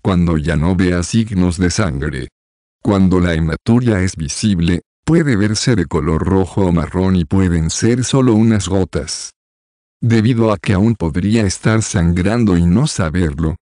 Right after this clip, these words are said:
es importante no pensar que los síntomas de la sangre en la orina han desaparecido. No solo desaparecen y deben ser revisados lo antes posible por un médico.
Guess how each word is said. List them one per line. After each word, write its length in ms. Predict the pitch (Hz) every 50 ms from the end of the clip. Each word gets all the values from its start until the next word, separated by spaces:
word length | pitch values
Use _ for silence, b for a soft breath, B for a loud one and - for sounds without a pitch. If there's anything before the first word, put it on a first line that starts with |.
| _ -
es 200 | 139 139 - -
importante 760 | 151 139 - 135 117 104 - - 110 101 104 101 - 107 98
no 160 | 95 110 135
pensar 680 | - - 98 82 80 80 78 - - 98 98 110 113 -
que 120 | - 95
los 140 | 82 85 -
síntomas 720 | - - - 123 113 92 76 67 - 90 82 85 82 85 -
de 100 | 90 92
la 140 | 90 87 85
sangre 500 | - - 98 85 82 82 80 82 80 82
en 120 | 80 80
la 140 | 78 73 73
orina 440 | 87 82 78 90 101 101 104 95 82
han 120 | 82 87
desaparecido. 1000 | 82 87 82 - - 85 80 - 85 85 85 80 - - 104 90 73 78 69 - - _ _ _ _ _ _ _ _ - -
No 200 | 120 139 156 170
solo 400 | - - 101 92 92 92 90 85
desaparecen 960 | 82 78 73 - 85 78 - - 82 76 82 92 92 - - 127 117 107 101
y 40 | 98
deben 320 | 87 98 104 104 107 104
ser 300 | 101 - - 107 98 95
revisados 800 | 92 98 95 85 80 71 - - 98 90 90 90 90 85 - -
lo 180 | 85 80 71 71
antes 480 | 82 78 76 80 76 - 123 127 -
posible 720 | - - 101 90 - - 127 110 90 76 73 76 76 71 - _ _
por 160 | - 101 92
un 180 | 90 85 82 80
médico. 520 | 82 78 78 76 65 62 - - 69 64